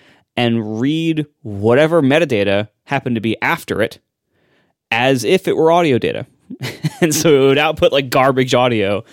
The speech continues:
and that would, you know, in Forecast, that would result in either garbage audio at the end of a file, or in some cases, Forecast would crash because a function deep inside the M P three encoder would try to read that as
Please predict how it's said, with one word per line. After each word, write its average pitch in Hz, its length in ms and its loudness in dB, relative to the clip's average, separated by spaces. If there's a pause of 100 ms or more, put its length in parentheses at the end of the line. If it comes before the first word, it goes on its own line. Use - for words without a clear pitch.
(280)
and 110 240 0
that 123 180 0
would, 113 240 0
you 113 120 -4
know, 95 140 -4
in 104 60 -4
Forecast, 117 440 0
that 117 100 0
would 104 100 -4
result 107 240 -4
in - 40 -6
either 101 180 -4
garbage 113 380 0
audio 110 220 2
at 104 40 -2
the 110 80 -6
end 101 80 -4
of 92 80 -8
a - 40 -12
file, 165 500 0
or 110 340 2 (380)
in 110 120 -4
some 113 140 -6
cases, 110 300 -6
Forecast 110 320 -4
would - 80 -18
crash 131 520 -2
because 104 540 -6 (320)
a 113 80 -10
function 123 380 -2
deep 123 180 -6
inside 117 220 -4
the - 80 -8
M 104 100 -6
P - 80 -12
three 156 240 0
encoder 147 340 2
would 107 140 -4
try 127 200 0
to 113 100 -2
read 110 200 -2
that 104 240 0
as 98 320 -6